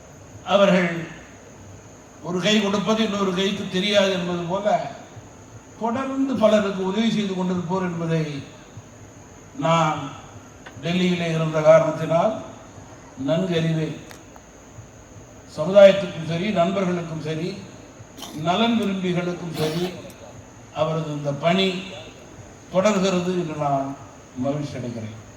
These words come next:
குறிப்பாக ஹஜ் பயணத்திற்கு அவர்கள் எடுத்துக்கொள்ளும் சிரமம், டெல்லியிலே எந்தெந்த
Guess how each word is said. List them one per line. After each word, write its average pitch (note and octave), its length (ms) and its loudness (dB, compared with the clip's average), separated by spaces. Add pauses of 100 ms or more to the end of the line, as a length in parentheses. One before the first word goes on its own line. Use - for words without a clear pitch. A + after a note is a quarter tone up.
(960)
குறிப்பாக G#3 460 8 (1080)
ஹஜ் A#3 220 2 (120)
பயணத்திற்கு G#3+ 600 8
அவர்கள் F3+ 340 4 (800)
எடுத்துக்கொள்ளும் F#3+ 580 -2
சிரமம், G3 420 8 (1120)
டெல்லியிலே G3 500 2 (2000)
எந்தெந்த B3 360 0